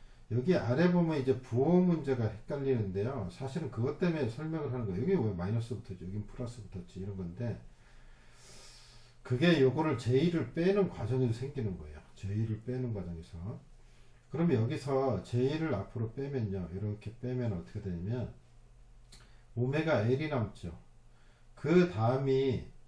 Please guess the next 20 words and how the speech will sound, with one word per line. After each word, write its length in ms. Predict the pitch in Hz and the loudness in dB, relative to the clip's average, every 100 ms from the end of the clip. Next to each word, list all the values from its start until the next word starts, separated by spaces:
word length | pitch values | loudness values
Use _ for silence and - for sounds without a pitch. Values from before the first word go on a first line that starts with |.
| - | -8
그 160 | 139 | -6
다음이 300 | 127 127 120 | -2 0 0
마이너스 680 | 80 107 127 160 - - 175 | -2 -2 0 0 -4 -6 -2
오메가 640 | 160 104 101 127 131 131 | -2 0 0 0 2 0
C분의 840 | 117 - - 175 175 160 139 113 | -2 -8 -2 0 0 -2 -2 -2
일이 260 | 98 139 151 | -4 -6 -6
됩니다. 380 | 120 92 82 73 - - - - - - - - - - - - - | -6 -6 -10 -16 -18 -20 -20 -20 -18 -20 -20 -20 -20 -20 -20 -20 -16
그 160 | 139 127 - | -12 -12 -4
다른 260 | 127 165 | 0 4
데서도 920 | 175 165 147 151 120 - - 117 147 131 | 4 2 -2 -8 -10 -12 -12 -8 -8 -8
설명을 460 | - 165 156 139 | -6 -6 -2 -4
했는데 460 | 139 143 120 113 104 | -4 -4 -2 0 0
원래 320 | 98 135 175 196 | 2 4 6 6
이게 480 | 135 131 147 143 110 | 6 -2 -4 -2 -2
여기가 520 | 120 135 135 131 - - - - - - | -2 -2 -2 -4 -6 -16 -20 -20 -20 -20
J 640 | - 123 135 143 156 170 - - - - | -4 2 2 2 0 -4 -6 -18 -20 -10
오메가 420 | 113 120 135 135 131 | -4 0 0 0 -4
C분의 600 | - 165 165 - 147 101 | -4 -4 -4 -4 -4 -2
일이잖아요. 680 | 113 120 110 113 165 - - | -2 -2 -2 -2 -4 -8 -10
플러스였잖아요. 880 | - - - 101 - 98 113 139 | -10 -8 -6 -8 -6 -6 -6 -8